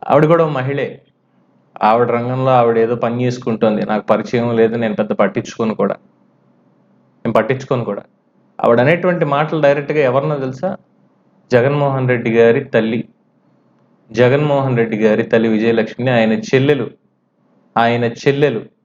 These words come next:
తోడబుట్టిన చెల్లెలు, రాజశేఖర్ రెడ్డి గారి కూతురు షర్మిలని. వింటుంటే నాకే ఎదురుకుండా ఉంటే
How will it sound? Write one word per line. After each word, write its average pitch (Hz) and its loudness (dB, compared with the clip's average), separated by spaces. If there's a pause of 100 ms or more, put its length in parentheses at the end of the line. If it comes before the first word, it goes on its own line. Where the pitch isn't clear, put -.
(720)
తోడబుట్టిన 131 2
చెల్లెలు, 117 0
రాజశేఖర్ 127 -2
రెడ్డి 113 -4
గారి 110 2 (100)
కూతురు 139 0 (800)
షర్మిలని. 113 -2 (2250)
వింటుంటే 170 4
నాకే 180 0
ఎదురుకుండా 170 0
ఉంటే 160 -2